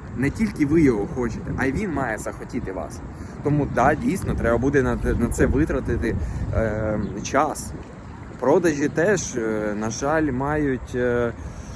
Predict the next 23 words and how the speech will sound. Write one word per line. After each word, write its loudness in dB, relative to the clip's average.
е, 2
властивість 0
не-, 0
накопичувального -2
ефекту, -4
як -2
і 0
розвиток -2
особистого -2
бренду. -2
Ти -4
створюєш 2
особистий -4
бренд, -2
ти, -4
ти 2
знімаєш 0
контент, -2
щоб -4
розвивати 0
свій -6
особистий -8
бренд, -2